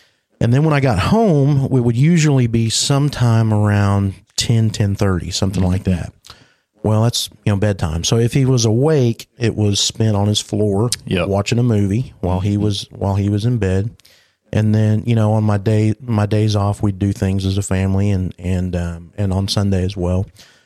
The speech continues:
Speaker 1: But really outside of that, um, I started to realize, hey, this guy's four.
Speaker 2: Yeah.
Speaker 1: And I don't, I wasn't really there for much of it.
Speaker 2: Yeah.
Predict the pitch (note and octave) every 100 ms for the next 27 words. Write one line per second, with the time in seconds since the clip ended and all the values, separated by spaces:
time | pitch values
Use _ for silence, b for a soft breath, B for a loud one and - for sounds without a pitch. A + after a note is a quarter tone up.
0 | B _ - C3 D#3+ D#3 A#2+ A2+ - A2+
1 | G#2+ G#2+ C#3 B2 - - A#2+ G#2+ G2+ F#2+
2 | F#2 G2 - _ A#2 - B2+ A#2 F#2+ A2+
3 | C3 A2+ G2+ G2 G2 - - D#3+ D3 F#2+
4 | - _ _ _ _ _ _ _ _ _
5 | _ _ _ _ _ _ - - F2 E2+
6 | - - C3 - - - _ _ _ E2+
7 | D#2+ - _ _ _ _ _ _ - G2+
8 | F#2 F#2 F2+ F2 F2 - _ _ _ _
9 | _ _ _ _ _ _ _ A2 F#3 -
10 | - _ _ _ _ _ _ _ _ _
11 | _ _ _ - F#3+ A#2 F#2 F#2+ G2 G#3
12 | - F#2+ F#2 - E2 E2 - E2+ D#2+